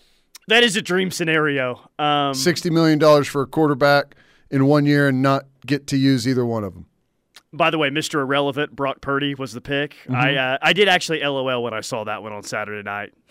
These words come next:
Speaker 1: Ha!
Speaker 2: He's not. He's never irrelevant. He's always relevant, just in the wrong way, right?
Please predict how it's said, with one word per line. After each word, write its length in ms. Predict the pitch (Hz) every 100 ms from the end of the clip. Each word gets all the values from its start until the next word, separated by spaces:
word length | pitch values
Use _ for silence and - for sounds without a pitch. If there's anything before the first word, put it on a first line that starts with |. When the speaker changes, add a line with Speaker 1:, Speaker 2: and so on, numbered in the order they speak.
| -
Speaker 1:
Ha! 320 | 381 381 311 _ _
Speaker 2:
He's 220 | - 285 339
not. 200 | 233 214
He's 220 | 277 220
never 320 | 208 254 175
irrelevant. 680 | 147 156 233 175 123 123 -
He's 220 | 156 196
always 380 | 170 226 214 143
relevant, 420 | 156 202 170 139 131
just 260 | 139 -
in 100 | 170
the 80 | 143
wrong 340 | 135 156 151
way, 320 | 139 180 135 110
right? 340 | 120 147 175